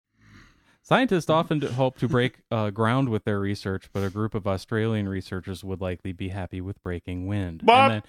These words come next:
Speaker 2: I was
Speaker 1: and
Speaker 2: about
Speaker 1: then,
Speaker 2: to make that joke.
Speaker 1: and then it's, uh, yeah, and then there's, oh man, there's, like, eight or ten things like that in the, the first chunk of this.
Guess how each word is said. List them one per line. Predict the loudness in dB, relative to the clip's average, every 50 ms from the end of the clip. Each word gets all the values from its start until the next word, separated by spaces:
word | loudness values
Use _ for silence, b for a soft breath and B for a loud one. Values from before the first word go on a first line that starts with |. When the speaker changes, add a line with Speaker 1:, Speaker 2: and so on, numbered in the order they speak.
| b b
Speaker 2:
I | 0 2 0
was | 0 2 2
Speaker 1:
and | 4 6
Speaker 2:
about | 6 6 6
Speaker 1:
then, | 6 4
Speaker 2:
to | 2
make | 2 -2 -6 -4 -4
that | -6 -6 -6 -6
joke. | -10 -12 -10 -12 -12 _ -4
Speaker 1:
and | 0 2 2
then | 2 2 2
it's, | 0 0 -2 -4 -2 0
uh, | 2 2 2 2 0 0 -2
yeah, | -2 -2 -2 -2 -2 -6 -10 _ -4
and | -2 0 0 0
then | 0 0 0 -2 -2 -2
there's, | -2 -2 -2 -2 -4 -8 -10 -4
oh | 0 2 2 4 2 2
man, | 0 -2 -4 -4 -6 -6 -6
there's, | -6 -6 -6 -8 -8 -8
like, | -8 -8 -8 -8 _ _ -8
eight | -8 -6 -6 -8 -8 -10
or | -10 -10 -10
ten | _ -10 -10 -8 -8 -8 -10 -10 -12 -14 _ _ _ _ _ _ _ _ _ _ _
things | -8 -8 -8 -8 -12
like | -14 -14 -14 -14
that | -14 -14 -14 -14
in | -14 -16 -16
the, | -16 -20 _ _ _ -20
the | -20 -20 -20 -20
first | -18 -16 -16 -16 -18 _ _ _ _ _ _ _ _ -18
chunk | -18 -18 -18
of | -20
this. | -20 -20 -20 -20 -20